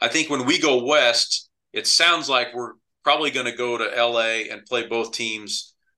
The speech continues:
or go north and play both teams. But there probably won't be a scenario where you go west in January and then west again in February.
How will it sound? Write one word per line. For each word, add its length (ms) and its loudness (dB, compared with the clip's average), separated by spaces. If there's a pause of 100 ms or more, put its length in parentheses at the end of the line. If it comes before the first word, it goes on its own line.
(140)
or 240 4
go 140 2
north 400 -2
and 140 -12
play 180 -2
both 280 -2
teams. 600 -8 (400)
But 220 0
there 260 0
probably 400 2
won't 240 -4
be 120 0
a 40 0
scenario 380 0
where 120 -6
you 200 -10
go 440 0
west 400 0
in 120 -10
January 720 -4
and 100 -8
then 140 -6
west 260 -2
again 240 -6
in 100 -8
February. 540 -6